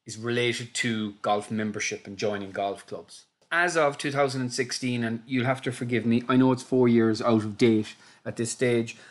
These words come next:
but as of two thousand and sixteen, the Golf Union of Ireland stated that there are a hundred and fifty thousand golf members in Ireland. Just slightly over that, but a hundred and fifty thousand golf club members in Ireland,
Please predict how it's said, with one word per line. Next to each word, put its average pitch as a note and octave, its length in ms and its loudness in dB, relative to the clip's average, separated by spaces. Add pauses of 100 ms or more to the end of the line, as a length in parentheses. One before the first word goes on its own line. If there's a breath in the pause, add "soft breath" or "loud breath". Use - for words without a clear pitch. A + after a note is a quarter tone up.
(120 loud breath)
but A#2+ 200 -2
as D3+ 280 0
of C3+ 180 4
two B2+ 140 -4
thousand B2+ 280 2
and G2+ 120 -6
sixteen, C#3 540 -2
the A#2 60 -2
Golf A2+ 300 2
Union A2 340 -2
of G2 80 -8
Ireland D3+ 600 4 (260 loud breath)
stated B2+ 480 0
that A#2 200 0
there A#2 200 2
are A2+ 240 2
a A#2 80 -8
hundred E3 560 -2 (240)
and A#2+ 180 -6 (140)
fifty D3+ 540 -6
thousand B2 720 2
golf A2 320 0
members A2 420 -4
in G#2+ 80 -6
Ireland. G2+ 460 -4 (240)
Just - 180 -6
slightly D3 380 2
over A#2+ 360 2
that, A2 320 0 (220 loud breath)
but A#2+ 80 -10
a G#2+ 60 -4
hundred D#3 240 -2
and D3 120 -6
fifty C3+ 280 -8
thousand A#2+ 560 -2
golf A2 360 -4
club G#2+ 320 -6
members A2 540 0
in A2 80 -4
Ireland, G#2+ 380 -4